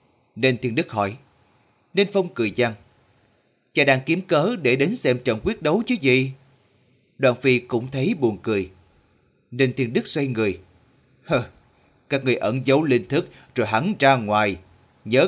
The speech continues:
cẩn thận đó." Nên Phong lè lưới sau lưng của hắn, sau đó bước ra khỏi cửa cùng với Đoạn Phi. Hai người không đi xe mà bay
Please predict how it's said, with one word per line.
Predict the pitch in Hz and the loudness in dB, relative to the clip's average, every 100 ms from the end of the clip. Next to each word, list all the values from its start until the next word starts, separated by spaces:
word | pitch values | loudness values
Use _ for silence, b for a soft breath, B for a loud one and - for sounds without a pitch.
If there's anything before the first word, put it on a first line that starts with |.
| 180 | 2
cẩn | 107 131 160 | -2 -2 -6
thận | 104 104 110 | -6 -4 2
đó." | 123 - _ _ _ _ _ _ _ _ _ _ - | 0 0 _ _ _ _ _ _ _ _ _ _ -2
Nên | 196 185 | -2 2
Phong | 185 165 | 0 2
lè | 127 117 | 2 2
lưới | 117 214 | 0 0
sau | - 127 | 0 0
lưng | 117 95 | 0 -2
của | 120 | -2
hắn, | 110 147 233 b b | -2 -4 -6 b b
sau | - 156 | -4 0
đó | 131 170 | 0 0
bước | 170 262 - | 0 -2 -2
ra | 143 | -4
khỏi | 135 123 151 | -2 -4 -4
cửa | - - 220 - | -4 -4 -6 -4
cùng | 113 104 156 | -4 -4 -4
với | |
Đoạn | 123 98 - | -2 -2 0
Phi. | 120 104 - _ _ _ _ _ _ _ _ _ _ _ _ _ _ _ _ | 0 0 -6 _ _ _ _ _ _ _ _ _ _ _ _ _ _ _ _
Hai | - 220 | -4 0
người | 143 127 | 2 2
không | - 170 | 2 0
đi | 170 | 0
xe | - 165 165 | 2 2 2
mà | 123 110 | 2 2
bay | 131 | 2